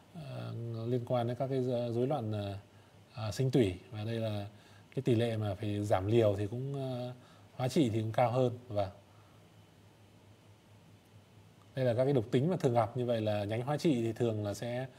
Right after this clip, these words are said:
sẽ nôn nhiều hơn, rồi là sẽ giảm bạch cầu, rồi thiêu máu sẽ dài hơn. Rồi cái, cái tỷ lệ độc tính độ ba của hóa trị sẽ cao hơn.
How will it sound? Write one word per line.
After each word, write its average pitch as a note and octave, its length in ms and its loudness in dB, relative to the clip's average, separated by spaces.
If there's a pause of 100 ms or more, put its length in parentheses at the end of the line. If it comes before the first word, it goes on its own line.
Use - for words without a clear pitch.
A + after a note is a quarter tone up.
(520)
sẽ B2 360 -6
nôn C3 340 8
nhiều A2+ 220 4
hơn, B2 380 4
rồi G#2 140 -4
là G2 360 -2 (640)
sẽ B2 360 -6 (260)
giảm G2+ 280 2
bạch A2+ 140 -4
cầu, A2 340 4
rồi G#2+ 100 -2
thiêu B2+ 180 0
máu A#2+ 380 0
sẽ B2 280 -6
dài A2+ 260 2
hơn. A#2+ 220 -2 (600)
Rồi A2 120 0
cái, B2 120 4
cái D3 80 4
tỷ C#3 140 6
lệ A#2+ 180 6
độc G#2+ 180 0
tính C3 140 0
độ D3 120 2
ba B2+ 360 4
của G2+ 180 0
hóa A2 160 -4
trị A#2+ 200 -2
sẽ A2+ 120 -10
cao B2 220 0
hơn. B2 180 -2